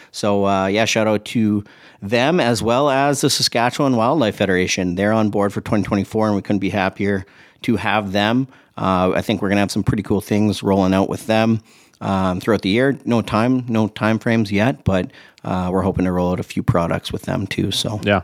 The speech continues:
Speaker 2: no, it's been, it's been good with them as well. We're definitely happy to have both those companies back on for, for this year. I actually just this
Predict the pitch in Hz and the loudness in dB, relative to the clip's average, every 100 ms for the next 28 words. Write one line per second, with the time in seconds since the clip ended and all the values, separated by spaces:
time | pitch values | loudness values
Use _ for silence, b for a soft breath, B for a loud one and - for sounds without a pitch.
0 | - 104 98 - 107 95 95 95 - 107 | -2 0 0 0 0 0 -2 -6 -4 0
1 | 98 90 92 92 - 92 90 85 90 90 | 0 0 0 0 0 -2 -2 0 0 2
2 | 85 80 90 - 87 85 82 87 82 85 | 0 0 -2 -2 -2 0 0 -2 0 0
3 | 82 - _ 101 104 104 92 - 90 85 | -2 -8 _ -2 -2 0 -2 0 -2 -2
4 | 85 80 85 - 87 82 - 85 82 B | -4 0 0 0 -2 -2 -2 -2 -2 B
5 | B B B - 104 92 - 95 90 87 | B B B -2 0 2 2 2 4 4
6 | 92 - 98 90 80 95 92 - 95 87 | 2 0 0 0 -2 -2 -2 -2 -2 -2
7 | - - | -2 -4